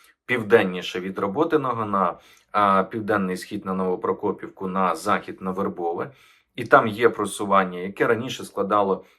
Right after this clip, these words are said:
сто п'ятдесят, двісті метрів за день, триста. Іноді до цього всього доводилось відбивати контратаки ворога, які намагалися збити наш темп і призупинити контрнаступальні дії, і з цим були пов'язані складнощі. Зараз помітно, що внаслідок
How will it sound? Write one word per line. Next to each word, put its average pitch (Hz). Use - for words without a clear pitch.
сто -
п'ятдесят, 113
двісті 104
метрів 92
за 92
день, 90
триста. 107
Іноді 107
до 107
цього 123
всього 107
доводилось 104
відбивати 104
контратаки 98
ворога, 92
які 113
намагалися 107
збити 101
наш 98
темп 98
і 95
призупинити 98
контрнаступальні 98
дії, 92
і 104
з 98
цим 101
були 95
пов'язані 95
складнощі. 92
Зараз 151
помітно, 139
що 113
внаслідок 113